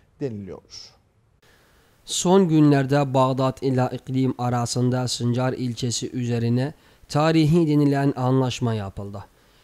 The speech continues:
Speaker 2: Bu müzakerayı parlamento başkanlığı tebrik ederek yıllardır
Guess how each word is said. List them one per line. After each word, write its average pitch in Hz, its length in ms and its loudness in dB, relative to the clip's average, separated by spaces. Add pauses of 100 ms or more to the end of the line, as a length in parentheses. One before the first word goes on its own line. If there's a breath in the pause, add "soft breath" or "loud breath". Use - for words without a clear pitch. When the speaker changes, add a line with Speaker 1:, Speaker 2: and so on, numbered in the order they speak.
(140 soft breath)
Speaker 2:
Bu 147 140 2
müzakerayı 156 800 2
parlamento 135 880 -2
başkanlığı 127 720 -4
tebrik 120 520 -6
ederek 123 520 -6 (360 soft breath)
yıllardır 151 760 2